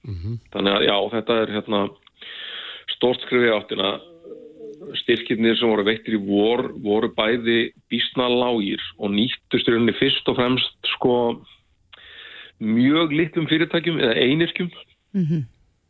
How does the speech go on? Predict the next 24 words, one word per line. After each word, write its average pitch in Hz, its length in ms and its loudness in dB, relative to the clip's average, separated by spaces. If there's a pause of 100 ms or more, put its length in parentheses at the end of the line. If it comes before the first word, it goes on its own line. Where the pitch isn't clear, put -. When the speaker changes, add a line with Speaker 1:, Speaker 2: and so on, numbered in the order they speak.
(440)
Speaker 3:
Er - 140 -8
Speaker 2:
Hámarkið 220 220 2
Speaker 3:
breyting 254 400 2
á 247 80 0
núna? 180 280 2
Speaker 2:
á - 80 -6
fyrirtæki 135 580 -2
var, 120 240 2
var 113 280 0
tvær, 120 220 0
uh, 120 800 0
tvær 127 180 0
komma 123 160 2
fjórar 127 220 2
milljónir. 131 360 2
Núna 127 220 2
er 117 60 0
það 117 200 0
hækkað 123 280 0
upp 120 160 -2
í, 123 100 2
sko, 117 220 0 (840)
allt - 360 -6
að 117 160 2